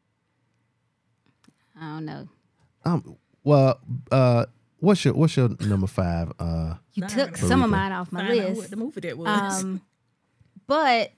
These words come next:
Speaker 1: I'm putting this as number five because I technically was not even supposed to watch it when this was coming out. But it, I did, and I thought it was funny,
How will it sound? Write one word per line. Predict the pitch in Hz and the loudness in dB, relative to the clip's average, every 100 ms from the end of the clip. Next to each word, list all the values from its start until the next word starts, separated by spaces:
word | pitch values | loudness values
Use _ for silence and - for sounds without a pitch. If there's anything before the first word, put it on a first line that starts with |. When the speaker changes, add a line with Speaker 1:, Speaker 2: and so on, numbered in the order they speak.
| - | 0
Speaker 1:
I'm | 269 294 | 2 2
putting | 294 262 | 0 0
this | |
as | 269 233 | 0 0
number | 233 220 | -2 0
five | 220 202 | 0 0
because | 190 190 | -2 -2
I | 208 196 - | -2 -4 -10
technically | - 233 220 214 214 196 | -6 -6 -6 -6 -4 -4
was | 180 175 | -6 -6
not | 180 190 | -6 -6
even | 185 | -6
supposed | 190 175 | -10 -12
to | 143 | -8
watch | 160 185 180 | -6 -6 -8
it | 165 | -8
when | 170 | -8
this | 175 - | -10 -12
was | 156 | -12
coming | 180 165 170 | -8 -8 -8
out. | 185 180 - _ _ _ _ _ _ _ | -8 -10 -14 _ _ _ _ _ _ _
But | 202 196 190 185 - _ _ _ | -2 0 0 -2 -4 _ _ _
it, | 202 196 | -4 -2
I | 180 | -4
did, | 165 214 233 220 220 214 _ _ _ _ | -4 -2 0 0 -2 -6 _ _ _ _
and | 196 185 | -4 -2
I | 180 | -2
thought | 190 180 | 0 -2
it | |
was | 165 165 | -2 -6
funny, | 202 202 202 196 202 | -2 -2 -2 -4 -6